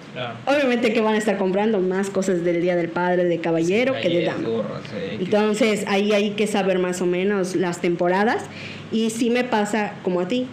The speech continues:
Speaker 2: que hay días bajos y yo digo, "Ay, otro día bajo". Y digo, "Ay, oye", pero es eso, mentalizarte tú mismo. Porque, por ejemplo, si tú dices, "Mañana es otro día",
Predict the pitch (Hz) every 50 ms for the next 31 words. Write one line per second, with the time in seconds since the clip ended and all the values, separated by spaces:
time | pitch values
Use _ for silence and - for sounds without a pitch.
0 | - - - 202 208 220 196 208 220 226 233 233 233 240 233 233 233 - - -
1 | - - - - - - - - 214 202 208 202 247 233 233 - 208 208 202 190
2 | 202 202 185 190 180 190 190 190 190 190 185 185 180 175 175 175 170 170 170 175
3 | 175 175 175 170 175 170 165 170 165 165 180 - - - - - - 202 190 180
4 | 175 175 180 160 - - 180 185 175 170 - - - 214 233 233 - - - -
5 | - - 240 262 254 - - - - - 302 294 370 403 - 277 226 220 214 214
6 | 220 226 247 262 254 285 294 285 349 - - 285 269 247 233 - - 156 - -
7 | - - - - - - - - - - 226 220 254 - 247 233 233 233 240 277
8 | 277 285 285 269 254 226 - - - - - - - - - - 269 - - 339
9 | 339 285 302 294 - 269 185 - - - - - - - - - - - - -
10 | - - - - - - - 240 247 262 285 320 381 427 381 320 - 277 226 220
11 | 202 190 190